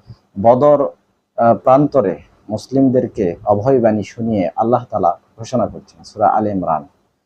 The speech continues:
তিন নম্বর সূরার, তিন নম্বর সূরার একশো পঁচিশ নম্বর আয়াত। তিনি বলেন, "বালা, হ্যাঁ, ইন তাসবিরু, যদি তোমরা সবর করো, ধৈর্য ধারণ করো,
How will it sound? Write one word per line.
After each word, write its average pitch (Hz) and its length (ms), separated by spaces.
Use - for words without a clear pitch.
তিন 127 200
নম্বর 127 200
সূরার, 92 400
তিন 139 220
নম্বর 143 220
সূরার 113 360
একশো 123 240
পঁচিশ 127 480
নম্বর 95 200
আয়াত। 85 400
তিনি 107 220
বলেন, 101 440
"বালা, 127 420
হ্যাঁ, 90 480
ইন 139 240
তাসবিরু, 139 840
যদি 123 260
তোমরা 123 580
সবর 117 500
করো, 98 320
ধৈর্য 110 360
ধারণ 113 380
করো, 107 380